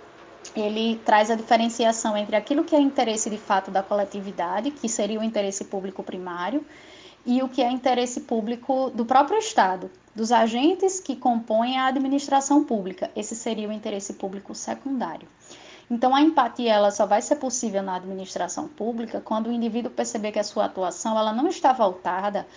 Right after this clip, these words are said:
aos seus interesses particulares.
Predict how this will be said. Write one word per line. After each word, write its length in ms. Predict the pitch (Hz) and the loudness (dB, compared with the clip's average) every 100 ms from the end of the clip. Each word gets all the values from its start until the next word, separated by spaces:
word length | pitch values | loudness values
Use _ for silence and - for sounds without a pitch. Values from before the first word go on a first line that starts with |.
| - - | -20 0
aos 220 | 202 220 | 4 4
seus 280 | 226 254 262 | 4 2 4
interesses 480 | 269 269 247 240 233 | 2 0 -2 -4 -6
particulares. 1160 | - 226 226 240 - 240 196 165 185 - - | 0 0 0 -8 -8 -4 -2 -4 -6 -6 -6